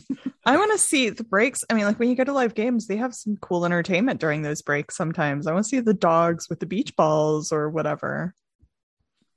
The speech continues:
Speaker 1: So if you do international sports, like, we like to watch rugby, sometimes
Speaker 2: Mm-hmm.
Speaker 1: you do get the halftime show. Like,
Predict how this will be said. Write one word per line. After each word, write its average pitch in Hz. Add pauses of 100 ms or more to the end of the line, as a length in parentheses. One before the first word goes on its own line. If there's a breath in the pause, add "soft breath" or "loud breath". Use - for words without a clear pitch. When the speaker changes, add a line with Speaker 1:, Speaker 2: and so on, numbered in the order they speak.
(120)
Speaker 1:
So 151
if 143
you 185
do 190
international 165
sports, 202
like, 135
we 139
like 139
to 139
watch 127
rugby, 139 (400)
sometimes 160
Speaker 2:
Mm-hmm. 160
Speaker 1:
you 151
do 123
get 160
the 123
halftime 107
show. 98
Like, 92